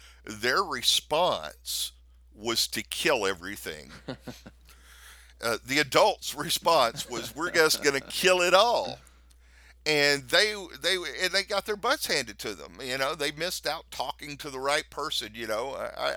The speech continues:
Speaker 1: I had the old caveat in there, "Just talk to this guy. He's gonna give you the nice little magic item that'll help you a little further down the road."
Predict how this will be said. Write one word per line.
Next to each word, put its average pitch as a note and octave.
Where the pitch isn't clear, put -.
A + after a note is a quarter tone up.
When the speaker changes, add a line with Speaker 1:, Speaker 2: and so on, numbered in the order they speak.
Speaker 1:
I D3+
had D3
the B2
old C3+
caveat C3+
in G#2+
there, G2+
"Just -
talk D3
to C3
this G#2
guy. A#2+
He's A2
gonna C3
give B2
you A#2+
the G2+
nice A2
little -
magic A#2+
item G#2+
that'll G2
help B2+
you G2
a -
little G#2+
further G2+
down G#2+
the A#2+
road." D#3